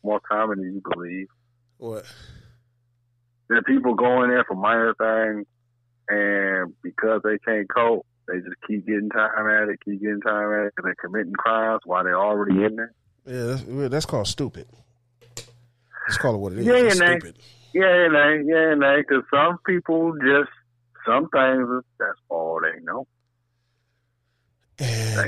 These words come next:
Speaker 1: Think about
Speaker 2: I
Speaker 1: it.
Speaker 2: still say, that, yeah, that's stupid. Look, man, it looks like this. If I,
Speaker 1: Yeah.
Speaker 2: if I had to sit down, somebody said, "Mike, you didn't messed up." Okay. You gotta do thirty days. Nope, not gonna like it. Don't want it.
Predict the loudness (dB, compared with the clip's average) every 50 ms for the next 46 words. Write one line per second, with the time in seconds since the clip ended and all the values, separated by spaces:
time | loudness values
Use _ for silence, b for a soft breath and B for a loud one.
0 | -2 -4 -4 0 0 2 2 2 0 0 -2 -4 -4 -2 -2 0 0 0 0 0
1 | 0 0 0 2 2 2 0 0 0 0 0 0 0 2 0 0 0 -2 -8 -10
2 | -12 b b b b b 0 0 0 0 2 0 0 0 2 2 2 2 2 0
3 | -4 -6 -6 -4 -2 0 2 2 2 2 2 2 2 2 2 2 2 2 0 0
4 | 0 0 2 2 2 0 -2 -4 -4 -2 0 0 0 2 2 0 0 0 0 0
5 | 0 0 0 0 -2 -2 -2 -2 -2 -2 -2 -2 -2 -2 -2 -2 -4 -6 _ _
6 | -10 -10 -8 -8 -8 -10 -10 -14 _ _ _ _ _ _ _ _ _ _ _ -6
7 | -4 -4 -4 -4 -4 -4 -4 -4 -2 -4 -6 -8 -8 -8 -10 -14 -14 -16 _ _
8 | _ _ _ _ _ _ _ _ _ _ _ _ _ _ _ _ _ _ -2 0
9 | 0 0 0 -4 _ -20 -12 -10 -8 -8 -6 -6 -6 -6 -4 -4 -4 -4 -6 -10
10 | -14 _ _ _ _ _ _ _ _ _ _ _ -6 -6 -6 -6 -6 -4 -4 -4
11 | -4 -6